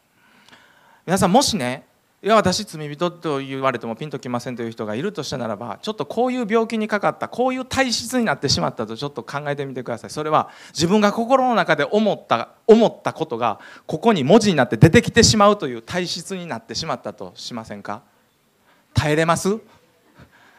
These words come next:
何出てくるか分からへんでしょ？<laughs> これね、もうほんまね、「はい、終われ」とか、もう、か-、書かれて、あ、あると思うよ。<laughs>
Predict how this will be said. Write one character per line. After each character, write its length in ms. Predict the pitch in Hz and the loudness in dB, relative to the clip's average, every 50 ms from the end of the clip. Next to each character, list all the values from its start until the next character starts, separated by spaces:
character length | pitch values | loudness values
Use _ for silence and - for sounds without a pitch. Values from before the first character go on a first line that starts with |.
| _ _ _ _ _ _ 240 226 _ _ _ _ _ _ _ _ _ _ _ _ _ _ _ _ _ _ _ _ _ - | _ _ _ _ _ _ _ -20 _ _ _ _ _ _ _ _ _ _ _ _ _ _ _ _ _ _ _ _ _ -10
何 300 | 143 160 165 190 190 190 | -6 -2 0 2 2 6
出 140 | 175 254 247 | 6 8 10
て 100 | 330 427 | 10 8
く 140 | 427 302 226 | 8 8 6
る 80 | - | 6
か 120 | - - 127 | 6 6 6
分 140 | 151 190 - | 6 6 6
か 80 | 381 285 | 6 6
ら 100 | 226 180 | 6 6
へ 100 | 165 147 | 2 0
ん 80 | 160 | -2
で 80 | 190 190 | 0 -2
し 100 | - - | 0 -2
ょ？ 160 | 98 120 156 - - - - _ - - _ _ - - _ - - - - - - | -2 -4 -6 -10 -18 -20 -20 _ -20 -20 _ _ -20 -20 _ 2 2 2 4 4 2
<laughs> 1080 | - - - - - - - - - - - - - - - - - - - - - _ _ | 2 0 0 -6 -6 -6 -8 -18 -18 -18 -18 -18 -18 -20 -20 -20 -20 -20 -20 -20 -20 _ _
こ 140 | - 175 175 | -4 -2 -2
れ 100 | 170 156 | -2 0
ね、 240 | 147 135 113 - - _ _ _ _ - - - _ _ | -2 -4 -6 -6 -10 _ _ _ _ -20 -20 -20 _ _
も 100 | 127 123 | -12 -12
う 20 | |
ほ 200 | 123 - - 185 | -12 -6 -4 -4
ん 80 | 202 190 | -2 0
ま 100 | 185 180 | 0 2
ね、 200 | 165 151 120 - 110 | 2 0 -2 -2 -6
「は 80 | 135 143 | -10 -10
い、 20 | |
終 140 | 123 131 156 | -8 -8 -8
わ 80 | 180 165 | -8 -8
れ」 80 | 139 | -10
と 100 | - 117 | -12 -12
か、 80 | - 101 | -12 -10
も 300 | 104 117 120 117 120 95 | -12 -10 -10 -10 -10 -10
う、 460 | 123 117 - - _ _ _ _ 110 | -12 -18 -20 -20 _ _ _ _ -20
か-、 160 | _ - 139 - - | _ -14 -14 -14 -10
書 100 | - 143 | -10 -4
か 120 | 139 151 147 | 0 2 2
れ 80 | 156 | 2
て、 220 | 156 - 185 170 - | 2 0 -10 -10 -6
あ、 480 | - 127 147 - - - - - - - - - - - | -4 -4 -4 -4 -6 -16 -18 -20 -20 -20 -20 -18 -6 0
あ 100 | 127 160 | 4 4
る 80 | 220 302 | 4 6
と 120 | - 220 | 8 6
思 200 | 175 160 147 139 | 6 6 4 2
う 60 | 135 123 | 2 2
よ。 160 | 90 98 - | 0 -2 -4
<laughs> 60 | - | -6